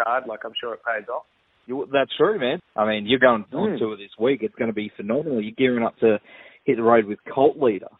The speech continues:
Speaker 2: Now, I'm a fan of both Cult Leader and Low. Oh, man, I'm super pumped for the show in Brisbane on Wednesday. How did that tour come about?
Speaker 1: Um, I had a conversation with,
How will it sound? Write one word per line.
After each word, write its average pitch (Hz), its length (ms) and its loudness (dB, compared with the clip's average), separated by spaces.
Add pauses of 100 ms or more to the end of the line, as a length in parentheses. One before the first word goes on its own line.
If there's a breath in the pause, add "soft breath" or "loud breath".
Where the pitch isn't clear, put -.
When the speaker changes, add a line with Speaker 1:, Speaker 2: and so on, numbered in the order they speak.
(100)
Speaker 2:
Now, 127 340 -2
I'm 156 180 0
a 180 40 -4
fan 143 340 -4
of 123 160 -4
both 120 220 0 (100)
Cult 113 220 -4
Leader 110 220 -6
and 110 360 -8
Low. 95 260 -8 (260)
Oh, 101 60 -14
man, 107 260 -6
I'm 110 140 -6 (120)
super 110 240 -4
pumped - 380 -8
for 104 60 -8
the 95 100 -6
show 95 240 -6
in 92 340 -6
Brisbane 95 400 -6
on 92 140 -6
Wednesday. 98 600 -8 (380)
How 170 120 2
did 214 120 2
that 180 220 0
tour 135 160 0
come 120 240 -6
about? 107 280 -8 (600 soft breath)
Speaker 1:
Um, 220 400 4 (200)
I 185 220 6
had 202 160 4
a 202 40 -2
conversation 160 880 0
with, 143 320 0